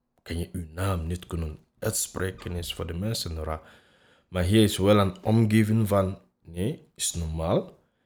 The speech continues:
We gaan daaraan werken." Is dat sfeer, dat atmos-, dat sfeer, dat was ook voor mij heel, heel belangrijk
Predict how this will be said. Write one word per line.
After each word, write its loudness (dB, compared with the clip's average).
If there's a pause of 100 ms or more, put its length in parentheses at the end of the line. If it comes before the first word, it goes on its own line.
(220)
We -20
gaan 2
daaraan 2
werken." 0 (260)
Is -8
dat -4
sfeer, -2
dat -10
atmos-, -14
dat -4
sfeer, -4
dat -6
was -6
ook -8
voor -8
mij -6
heel, 0
heel -2 (420)
belangrijk 0